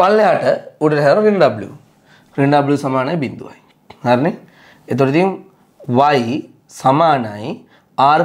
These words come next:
කියන්නේ W බෙදීම තුන වරක් sin තිහ භාගයයි ඍණ W, ඍණ W ධන W වෙන එහා පැත්තට ගෙනිච්චාම මේක ඍණ වෙනවා. එහා පැත්තට ගෙනිච්චාම. ඉතින් එතකොට ඔයාලට පේනදී W බෙදීම හයන්නේ මෙතන තියෙන්නේ. පහයි W බෙදීම හයයි Y කියන්නේ.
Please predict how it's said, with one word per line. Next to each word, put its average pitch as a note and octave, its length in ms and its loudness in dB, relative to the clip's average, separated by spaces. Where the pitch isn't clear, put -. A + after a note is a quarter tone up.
කියන්නේ E3+ 260 0
W C3+ 340 0
බෙදීම D3+ 260 0
තුන C3 200 -2
වරක් C3+ 520 2
sin C#3+ 360 0
තිහ D3 260 -2
භාගයයි A#2+ 640 -2
ඍණ C3+ 420 2
W, C#3 260 -2
ඍණ C3 160 -2
W C#3+ 340 2
ධන D#3 160 2
W D#3 300 2
වෙන E3+ 120 0
එහා D#3 180 2
පැත්තට A#2 240 -8
ගෙනිච්චාම D#3+ 460 -2
මේක E3 120 -4
ඍණ D#3+ 300 0
වෙනවා. G2+ 200 -12
එහා B2+ 160 0
පැත්තට A2+ 200 -4
ගෙනිච්චාම. G#2+ 400 -8
ඉතින් C#3 240 2
එතකොට C#3+ 280 2
ඔයාලට C#3 300 4
පේනදී D3+ 240 2
W C3+ 340 2
බෙදීම D#3+ 240 0
හයන්නේ E3 280 4
මෙතන F#3 240 0
තියෙන්නේ. F#3 260 0
පහයි E3 260 2
W E3 280 0
බෙදීම D#3+ 260 -4
හයයි E3+ 260 2
Y - 100 -8
කියන්නේ. A2 280 -18